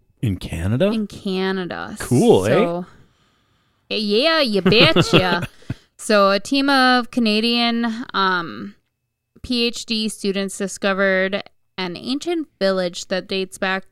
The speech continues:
Speaker 2: to before the era of the pyramids.
Speaker 1: Hmm.
Speaker 2: C T V reports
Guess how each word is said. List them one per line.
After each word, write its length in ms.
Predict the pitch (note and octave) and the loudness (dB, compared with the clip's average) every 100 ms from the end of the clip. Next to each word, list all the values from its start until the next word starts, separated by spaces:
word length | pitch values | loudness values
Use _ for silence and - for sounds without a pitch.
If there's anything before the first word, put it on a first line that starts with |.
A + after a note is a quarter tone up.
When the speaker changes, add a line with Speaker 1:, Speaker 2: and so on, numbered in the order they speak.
| - | -10
Speaker 2:
to 160 | G3+ | -8
before 380 | G3 G3+ G#3+ G#3 | -6 -6 -4 -4
the 200 | G3+ - G3 | -4 -6 -2
era 340 | G3 G3 - - | 0 0 -2 -4
of 220 | F#3 F#3+ | -6 -6
the 80 | F#3+ | -10
pyramids. 640 | - F#3 F3 D#3+ - - | -10 -8 -8 -8 -14 -18
Speaker 1:
Hmm. 240 | - - A3 | -16 -4 -2
Speaker 2:
C 260 | A3+ G3+ | -2 -4
T 220 | G3+ - G3 | -8 -10 -8
V 240 | G#3+ A3+ | -8 -6
reports 640 | A#3+ B3+ - F#3+ F#3+ - | -6 -6 -4 -2 -4 -8